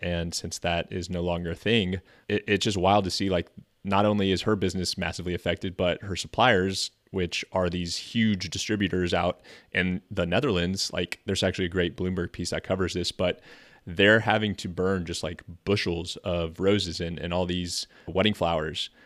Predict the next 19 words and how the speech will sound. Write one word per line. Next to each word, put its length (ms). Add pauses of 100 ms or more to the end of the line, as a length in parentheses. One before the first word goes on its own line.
So 140
it's 80
just 140
wild 320
to 60
think 200
about 420 (680)
all 160
the 100
different 300
streams 320
that 100
are 80
affected. 540 (280)
But 140
anyways, 560
as 320
I 200
digress, 640